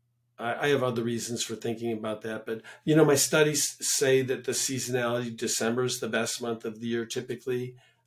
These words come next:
Um, there's only been one other, one other year, and that was two thousand and eight in the last fifty-two years where we've been down four quarters in a row. So this is gonna be an up quarter. Of course, the bar was not that,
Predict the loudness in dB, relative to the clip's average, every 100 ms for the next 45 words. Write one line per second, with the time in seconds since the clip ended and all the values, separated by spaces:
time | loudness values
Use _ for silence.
0 | _ -6 -4 -2 -4 -10 _ _ _ _
1 | -20 -20 _ -20 -20 _ _ 4 6 6
2 | 6 6 6 4 4 4 2 0 -6 -4
3 | 4 6 6 4 0 0 2 2 2 0
4 | -2 -6 -8 -10 -6 -2 -2 -2 -2 0
5 | 0 0 -2 0 2 4 2 0 -2 -6
6 | -6 -6 -4 -2 -2 -2 -4 -2 0 -2
7 | -4 -4 -4 -4 -4 -6 -2 -2 -2 -4
8 | -4 -2 0 -2 -4 -8 -8 -2 0 2
9 | 2 0 -4 -2 0 0 -6 -20 _ 2
10 | 2 0 4 8 8 8 4 0 -2 -2
11 | -2 -2